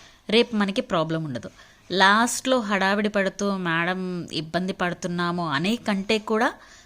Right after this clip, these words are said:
స్టార్టింగ్ క్లాస్ నుంచి జాగ్రత్తగా తెలుసుకోండి.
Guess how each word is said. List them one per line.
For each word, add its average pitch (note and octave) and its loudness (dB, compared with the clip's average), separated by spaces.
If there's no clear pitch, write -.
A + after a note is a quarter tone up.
స్టార్టింగ్ A3 0
క్లాస్ G3 0
నుంచి F#3+ -2
జాగ్రత్తగా E3+ -2
తెలుసుకోండి. D3 -6